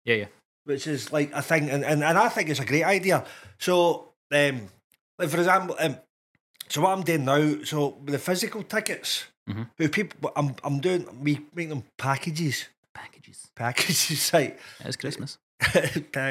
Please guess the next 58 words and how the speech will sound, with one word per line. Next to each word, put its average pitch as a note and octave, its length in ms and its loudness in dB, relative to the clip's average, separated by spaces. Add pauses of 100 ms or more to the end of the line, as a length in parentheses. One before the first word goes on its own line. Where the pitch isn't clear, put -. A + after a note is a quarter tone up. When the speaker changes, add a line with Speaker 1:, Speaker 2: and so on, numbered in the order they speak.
(220)
Speaker 2:
So E3 160 6
what F#3+ 160 4
I'm G3 80 -4
gonna D#3+ 200 2
do, C#3 220 4
no, F#3 120 6
it's F#3 180 -2
not, C#3 120 -2
it's - 160 -8
the C#3+ 120 -8
end D#3+ 120 -4
of C3+ 80 -6
February, A2+ 480 0 (120)
right. A#2 220 0 (640)
I'm C3 120 -4
gonna, F#3 200 4
uh, C3+ 420 2
make, D3 260 0
make E3 260 2
me D#3 140 2
envelopes E3 680 0 (360)
with C3 140 -4
pairs D3+ 260 0
of C#3+ 80 -4
tickets E3 360 -6
in E3+ 120 -2
them. B2+ 160 0 (240)
Speaker 1:
Right. B2+ 200 0 (140)
Speaker 2:
Right. - 300 4 (280)
So E3 260 6
I, E3+ 220 0
I'm F#3+ 80 -2
gonna, C4+ 220 4
I'm F3+ 120 0
still A#3+ 200 4
working G3+ 280 4
on F3 120 4
what D#3+ 140 2
I'm C#3+ 60 -2
gonna D3 140 2
add C3+ 220 4
in F3 120 4
it, C#3+ 140 2 (460)
but C#3 80 0
I'm C#3+ 60 -2
gonna G3 180 2
work D#3 280 0
on D#3 140 4
it. - 40 -2
I'm D#3 120 -4
gonna G3+ 160 2
work F3 220 0
on D#3 80 0
a C3+ 60 2
sales D3 320 0
pitch - 280 -4
as A#2+ 120 -4
well. D3 340 4